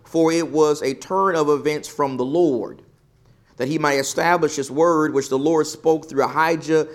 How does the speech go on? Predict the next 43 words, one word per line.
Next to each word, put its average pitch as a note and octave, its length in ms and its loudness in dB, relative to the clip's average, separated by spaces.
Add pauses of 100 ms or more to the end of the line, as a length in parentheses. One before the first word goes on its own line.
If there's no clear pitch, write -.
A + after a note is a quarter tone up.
(140)
the C3+ 100 -2
Shilonite D3+ 760 0
to C#3 160 2
Jeroboam C#3+ 580 0
the C3 60 -4
son C#3 220 -4
of A#2+ 100 -4
Nebat. B2 600 0 (380)
When A#2 140 -6
all D#3+ 260 4
of C#3+ 80 0
Israel C#3+ 440 0
saw D#3 300 0
that C#3+ 100 -4
the B2+ 80 -2
king F3+ 340 -6
did G3+ 140 -2
not C#3 240 0
listen D3+ 480 -4
to D3 120 -4
them, C#3 440 -4 (200)
the A#2 120 -6
people E3 360 -4
answered D#3 420 -6
the C3+ 60 -6
king, E3+ 380 -6
saying, B2+ 580 -4 (200)
"What F3 180 2
portion G3 480 0
do C#3+ 100 -2
we C#3+ 180 -2
have C#3+ 300 -2
with C3 160 -2
David? C#3 420 -2 (880)
We A3 180 0
have D3 200 0
no B2+ 220 0
inheritance C3+ 760 -2
in C3 60 -8
the A#2 80 -4
son C3+ 280 -2
of A#2 140 -4
Jesse. E3 540 -2